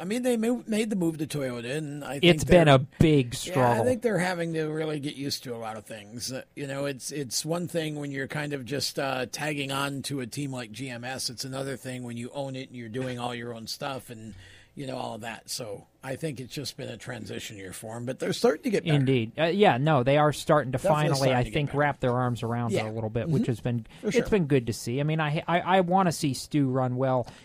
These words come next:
Speaker 2: in the truck. I hate that he's not run well for a lot of this year 'cause he's a great personality for that series. Great personality for that series.
Speaker 1: Now, we, I feel like there's two elephants in the room here that we need to get through before the end of the show.
Speaker 2: Uh-huh.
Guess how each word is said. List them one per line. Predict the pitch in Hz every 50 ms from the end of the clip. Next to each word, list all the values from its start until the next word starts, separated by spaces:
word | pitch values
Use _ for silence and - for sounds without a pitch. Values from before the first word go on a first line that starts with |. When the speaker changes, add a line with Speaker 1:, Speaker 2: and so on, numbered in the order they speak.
| - -
Speaker 2:
in | 143 131 123
the | 123
truck. | - - 151 135 117 113 -
I | 131 127
hate | 139 170 196 185
that | - 156
he's | 151 143 123
not | 143 170 185 185 -
run | 143 135 127 127
well | 127 127 123 123
for | 123 - 131 123
a | 123
lot | 131 131 135 135
of | 131
this | 123 139 139 - -
year | 175 196 190
'cause | 202 190 185
he's | 220 226 202
a |
great | 170 127 127 151 185 214 208 -
personality | - 185 190 185 - - 170 175 180 180 170 151 135 127
for | 120 - 135
that | 139 147 - -
series. | - - 160 143 120 98 - - - - - - -
Great | - 220 240 240 226 - -
personality | - 135 123 117 - 127 117 107 104 107 107 107 107 104
for | - - 110
that | 104 98 -
series. | - - 98 92 - - - _ - -
Speaker 1:
Now, | 196 185 196 202 202 196 190 185
we, | 185 185 - - -
I | 131 - - - 202 190
feel | 165 - - 285 302 262
like | 247 220 214 202 -
there's | - 180 165 - -
two | - - 254 262
elephants | 240 226 214 190 - 202 202 190 - -
in | 165 165
the | 156
room | 151 170 180 175 165 151
here | 135 151 151
that | 143 147 -
we | 147 147
need | 151 156 156 127
to | 135
get | 117 135 143 156 - -
through | - 117 117 107
before | 107 117 113 - - 131 135
the | 131 135 143
end | 147 151 147
of | 143
the | 147 147
show. | - - 170 160 135 -
Speaker 2:
Uh-huh. | 156 143 131 117 120 117 107 117